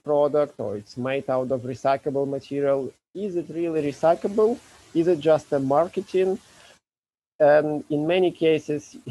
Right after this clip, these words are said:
you know, you need to dig a little bit deeper to understand what happens to the packaging material. You know, if you, if you really, you, you don't wanna buy, uh, you are against plastic, for example, then you really have to make a decision and you buy products that are not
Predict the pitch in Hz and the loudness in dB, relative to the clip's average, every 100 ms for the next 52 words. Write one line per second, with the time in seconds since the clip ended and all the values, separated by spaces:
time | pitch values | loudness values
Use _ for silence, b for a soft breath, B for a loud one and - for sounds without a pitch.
0 | - 151 139 139 151 160 - 131 151 135 | -6 -2 0 2 2 0 0 -2 0 2
1 | 131 156 170 156 139 117 143 135 123 120 | 2 4 2 0 -2 -2 -4 0 0 0
2 | 123 131 123 123 - 131 117 131 156 - | -2 2 2 0 -2 -2 0 2 2 2
3 | 139 131 127 120 - 123 117 127 117 113 | 2 2 -2 -4 -8 -8 -6 -2 -2 -4
4 | _ 156 165 139 135 123 120 - 107 107 | _ 0 2 0 0 0 -2 -2 -4 -4
5 | - 117 117 135 127 127 123 113 123 123 | -6 -6 -4 -6 -4 -4 -2 -4 -8 -4
6 | 127 123 151 143 127 82 120 110 139 139 | -2 0 0 0 -2 -4 -4 0 0 2
7 | 135 123 127 123 120 117 - _ _ 123 | 0 4 4 4 2 -4 -14 _ _ -4
8 | 123 - - _ _ 143 143 131 143 165 | -4 -6 -20 _ _ 2 4 4 2 -2
9 | - - 156 - 127 - 127 117 113 117 | -4 0 0 0 -8 -4 -2 -2 0 -2
10 | 113 120 120 117 123 147 143 127 123 - | -2 -6 -4 -2 -2 0 0 0 -2 -2
11 | 123 120 113 - 117 110 110 _ _ _ | -2 -2 -2 -4 -2 -2 -6 _ _ _
12 | _ _ _ 123 123 147 143 156 123 123 | _ _ _ -10 -6 -2 0 2 2 2
13 | 117 123 123 123 123 - _ _ _ - | 2 4 6 4 2 -4 _ _ _ -2
14 | 135 131 139 127 - 127 147 165 | 0 2 0 -4 -2 -2 0 -2